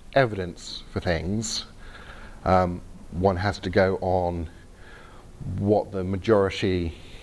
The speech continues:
sort of historical evidence points to, and Um, you know, as non-experts as I am, I'm not an expert in archaeology. This is more of a hobby of mine than my professional training, as you know. Uh, I can only be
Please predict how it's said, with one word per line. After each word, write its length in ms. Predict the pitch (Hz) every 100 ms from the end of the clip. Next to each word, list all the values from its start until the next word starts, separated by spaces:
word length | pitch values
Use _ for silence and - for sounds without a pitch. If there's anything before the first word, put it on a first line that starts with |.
| -
sort 180 | - 104
of 120 | 85
historical 520 | 85 - 101 90 - 90
evidence 440 | 85 82 80 - - - -
points 380 | - 104 - -
to, 400 | - - 85 85 - - - - - - - - -
and 480 | 90 87 82 - - - - - - - - - -
Um, 380 | 85 82 78 - - -
you 80 | 95
know, 120 | 85
as 200 | 80 78
non-experts 640 | 98 90 107 113 - 92 82
as 120 | 82
I 120 | 90
am, 200 | 104 92
I'm 120 | 87
not 140 | 95 87
an 80 | 92
expert 400 | 87 - 90 73
in 100 | 90
archaeology. 640 | 85 - 95 92 82 82
This 180 | 80 -
is 240 | 87 - 69 71
more 200 | 87 82
of 60 |
a 40 | 78
hobby 280 | 104 98
of 120 | 90 95
mine 200 | 92 90
than 100 | 92
my 120 | 90
professional 440 | 85 98 90 87
training, 360 | 85 120 107 90
as 120 | 85
you 80 | 95
know. 240 | 104 95 80 - - - - -
Uh, 140 | 90 87
I 120 | 98
can 160 | 87 95
only 240 | 95 92
be 340 | 85 95 87